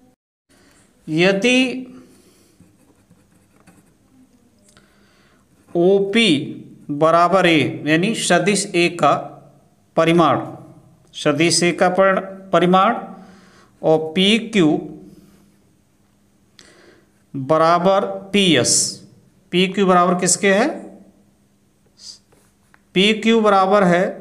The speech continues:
ओएस, पीक्यू बराबर है ओएस, तो ओएस बराबर बी,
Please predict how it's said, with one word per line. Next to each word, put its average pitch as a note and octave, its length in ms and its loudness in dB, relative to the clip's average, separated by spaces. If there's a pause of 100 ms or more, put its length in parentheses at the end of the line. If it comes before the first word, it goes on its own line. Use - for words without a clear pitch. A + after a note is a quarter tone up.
(680)
ओएस, F#3 400 2 (1400)
पीक्यू D#3+ 300 -4
बराबर E3+ 300 2
है F3+ 120 2 (280)
ओएस, D#3+ 400 2 (1120)
तो - 200 -10
ओएस G3 580 2
बराबर E3 500 2
बी, D#3 520 -2